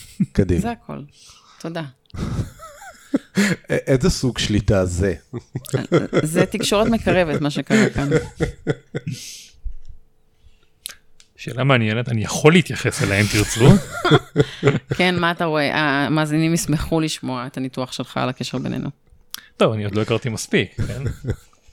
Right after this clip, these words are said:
Speaker 3: אבל יש פה מריבה על המיקרופון, obviously.
Speaker 2: כן?
Speaker 3: כן.
Speaker 2: כמה
Speaker 3: אה,
Speaker 2: אגו יש על השולחן הזה.
Speaker 3: מלא מלא אגו, אבל שאלה, ואנחנו בפודקאסט על עולם המיניות מפה ושם, כן?
Speaker 2: כן.
Speaker 3: אה, אז obviously יש פה מתח מיני בשולחן.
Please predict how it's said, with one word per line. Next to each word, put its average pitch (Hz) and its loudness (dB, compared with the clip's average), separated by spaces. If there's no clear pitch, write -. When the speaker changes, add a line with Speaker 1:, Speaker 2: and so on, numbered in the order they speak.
Speaker 3:
אבל 104 -6
יש 123 -4
פה 226 4
מריבה 117 0
על 98 -6
המיקרופון, 101 -10
obviously. 104 -12
Speaker 2:
כן? 147 0
Speaker 3:
כן. 95 -8
Speaker 2:
כמה 143 0
Speaker 3:
אה, 147 0
Speaker 2:
אגו 143 -2
יש 160 -2
על 143 0
השולחן 143 -4
הזה. 143 -6
Speaker 3:
מלא 107 -4
מלא 120 -4
אגו, 107 -12
אבל - -10
שאלה, 202 2
ואנחנו 113 -2
בפודקאסט 139 2
על 156 0
עולם 165 -4
המיניות 190 -2
מפה 135 0
ושם, 104 -6
כן? - -8
Speaker 2:
כן. 131 -2
Speaker 3:
אה, 110 -6
אז 101 -8
obviously 160 0
יש - 2
פה - -10
מתח - 0
מיני 110 0
בשולחן. 101 -4